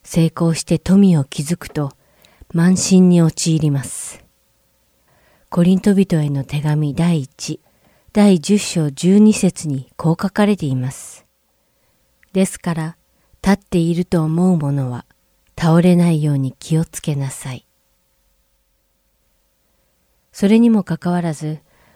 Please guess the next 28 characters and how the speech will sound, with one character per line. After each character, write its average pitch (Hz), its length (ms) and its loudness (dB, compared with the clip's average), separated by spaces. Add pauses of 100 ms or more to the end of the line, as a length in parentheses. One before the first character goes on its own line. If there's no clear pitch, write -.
私 165 340 0
た 165 120 -4
ち - 200 -6
は 131 200 -4 (220)
富 175 340 6
を 139 100 2
築 170 360 -4
き - 100 -16
た 185 200 2
い 156 100 0
願 156 240 2
望 180 240 4
が 170 160 2
捨 - 100 -10
て 180 160 0
き - 140 -2
れ 180 140 4
ず、 143 280 -4 (640)
も 160 120 6
っ 175 80 4 (160)
と 156 120 2
多 208 240 6
く 180 200 2
を 143 80 4
持 135 180 -2
と 175 200 0
う 160 60 0
と 131 260 -6